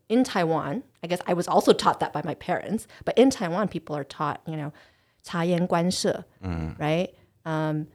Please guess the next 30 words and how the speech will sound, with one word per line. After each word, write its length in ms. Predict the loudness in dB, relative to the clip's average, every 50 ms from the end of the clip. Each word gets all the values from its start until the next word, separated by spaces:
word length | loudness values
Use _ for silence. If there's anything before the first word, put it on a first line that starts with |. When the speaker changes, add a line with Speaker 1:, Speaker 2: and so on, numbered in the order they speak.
| _ _ _
Speaker 1:
you 100 | -6 -2
know, 300 | -2 0 -2 -2 -4 -8 -14 _ _ -14
you 100 | -8 -4
have 220 | -4 -4 -4 -4 -10 -20 _ _ _ _ _ _
two 180 | 0 2 2 4
years 440 | 6 6 8 8 8 6 4 0
for 180 | 0 2 4 4
a 60 | 6
reason, 440 | 6 6 4 4 2 -2 -4 -6 -4 2
you 100 | 4 6
know, 100 | 6 6
type 200 | 4 2 0 0
of 100 | 0 -2
thing, 140 | -2 -4 -4 -4 -4
right? 140 | -2 0 2
Speaker 2:
Mm-hmm. 240 | 2 4 4 2 2
Speaker 1:
Like, 100 | 2 2
um, 280 | 2 2 2 0 -2 -4 -8 -14 -18
you 160 | -8 -6 -4
know, 80 | -2 0
Speaker 2:
Right. 260 | 0 0 -2 -4 0
Speaker 1:
so 340 | 6 8 8 8 8 4 0 -6 -8
we're 240 | 2 4 6 6
taught 600 | 6 4 -4 -12 -6 -2 2 4 4 4 2 0 -4 -12 _ _ _ _ _ _ _ _ _ -4
different 420 | -4 -2 0 0 -2 -2 -2 -2
things. 540 | -2 -2 -2 -2 -4 -6 -8 -10 -14 -16 -18 -20 _ _ _ _ _ -6
And 420 | -2 0 0 2 2 0 0 -2 -6 -14 -20 -20 -20 _ _ _ _ _ _
I 80 | -2 -2
think 460 | 2 4 4 4 4 2 -2 -8 -4
they're 400 | 0 4 4 6 6 4 2 0